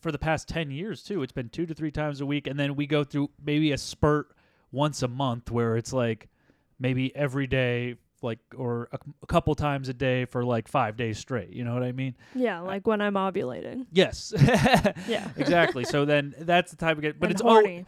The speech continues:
Speaker 1: but it's always been like that for ten years. So I think any other couple, like, if that's happening for ten years and it's, like, a very healthy sex life, and then out of nowhere it just stops, and then you start to go, like,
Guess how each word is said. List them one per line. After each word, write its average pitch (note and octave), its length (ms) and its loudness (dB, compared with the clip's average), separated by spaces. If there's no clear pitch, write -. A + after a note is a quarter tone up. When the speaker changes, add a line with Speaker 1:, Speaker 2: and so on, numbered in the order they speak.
Speaker 1:
but A3 120 4
it's G#3+ 100 0
always A3 180 6
been A#3+ 200 4
like G3 180 4
that D#3+ 220 2
for D#3 80 0
ten E3 280 -2
years. C3 300 -8
So C3+ 240 0
I C#3 60 2
think E3+ 340 -6
any F3+ 220 -4
other D#3+ 120 0
couple, D#3 460 -2
like, B2 240 0
if C3 340 -18
that's G3+ 280 2
happening F#3+ 340 2
for D3+ 120 -10
ten D#3+ 260 -6
years F#3 340 0
and C#3 100 -6
it's, C3+ 160 -8
like, B2+ 160 -4
a C3+ 60 -2
very C#3+ 640 0
healthy C#3 680 -4
sex - 380 -4
life, C3+ 280 -2
and C#3+ 120 -6
then C#3+ 120 -4
out E3+ 160 4
of D3+ 80 -4
nowhere D#3+ 520 6
it B2 80 -2
just - 300 -6
stops, D#3+ 540 6
and C#3 100 -6
then C3 140 -4
you C3 80 -8
start C#3 320 0
to C#3 80 -6
go, B2 600 0
like, B2 280 -4